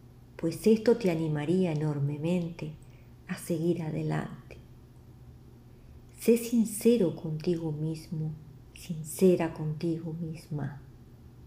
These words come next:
No te engañes, no te mientas, pero tampoco te frustres. No te resignes. Todo tiene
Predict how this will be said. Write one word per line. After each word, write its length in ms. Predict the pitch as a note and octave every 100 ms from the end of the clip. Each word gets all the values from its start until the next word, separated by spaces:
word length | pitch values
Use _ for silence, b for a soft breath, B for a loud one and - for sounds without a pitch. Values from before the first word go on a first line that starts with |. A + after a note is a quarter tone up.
| - - - - - B B B B -
No 220 | D#3 D#3+
te 140 | F#3
engañes, 800 | F3 E3 F3 G3+ G3+ E3 D3+ - -
no 180 | D#3+ E3
te 140 | D#3+ D3+
mientas, 800 | D3+ D#3 D#3+ D#3+ - D3 - -
pero 180 | D#3+ D#3+
tampoco 720 | - C#3+ C#3 F#3+ G#3+ - C4
te 180 | C4 D#3
frustres. 1120 | - E3+ G3 G3 - - - - - - - - - - - B B B B - - - - F#3+
No 200 | F#3+ A3+
te 140 | C#4+
resignes. 1200 | C#4 - - C#4 C4+ F#3+ D#3 F3+ - - - - - - - - - - - - - -
Todo 440 | - G#3 G#3 A#3 A#3
tiene 600 | - D#3+ D#3+ D#3 D#3